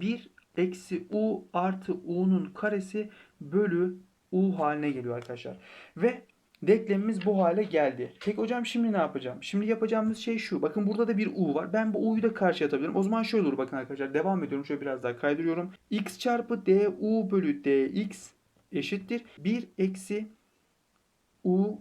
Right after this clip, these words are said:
artı U'nun karesi bölü U eksi U haline geldi. Bunu karşıya attım. Ne yapacağım? Şimdi hemen bir payda işlemi yapayım. Yani bunu bununla çarpıp topladığımda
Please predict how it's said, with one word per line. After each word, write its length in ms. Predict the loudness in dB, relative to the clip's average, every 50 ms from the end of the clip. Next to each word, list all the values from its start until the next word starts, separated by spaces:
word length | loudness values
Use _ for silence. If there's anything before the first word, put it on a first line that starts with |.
| -6 -2
artı 560 | 0 2 2 2 0 -2 -2 -2 0 0 0 -2 -6 -8
U'nun 500 | -6 -4 -2 0 2 2 2 0 -2 -6 -8
karesi 680 | -4 -2 0 0 0 -2 -4 -6 -6 -4 -4 -4 -6 -10 -8 0 2
bölü 360 | 4 4 4 2 0 -4 -8 -12 _ _ _ _ -2
U 360 | 0 2 2 2 0 -2 -6 -14 _ _ 0
eksi 540 | 0 0 0 0 -4 -8 -8 -6 -6 -6 -8 -14 _ _ 0
U 240 | 2 4 4 4 4
haline 240 | 2 2 2 0
geldi. 240 | 0 0 0 2 2
Bunu 120 | 0 0 0
karşıya 360 | 0 -2 -2 -2 -2 -4 -4
attım. 180 | -4 -8 -14 -16 -16 -20 -10 -2 0
Ne 80 | 2 2
yapacağım? 340 | 2 0 0 0 0 0
Şimdi 160 | 0 -2 0 0
hemen 200 | 0 0 0 -2
bir 80 | -2
payda 300 | 0 2 2 2 2 2
işlemi 320 | -2 -2 -2 -2 0 0 0
yapayım. 200 | -2 -2 0 0
Yani 180 | 2 2 2
bunu 160 | 0 0 0
bununla 240 | 0 2 2 0 0
çarpıp 380 | 0 0 0 0 -2 -4 -8 -4
topladığımda 720 | -2 -2 0 0 0 0 0 0 -2 -2 -2 -4 -4 -6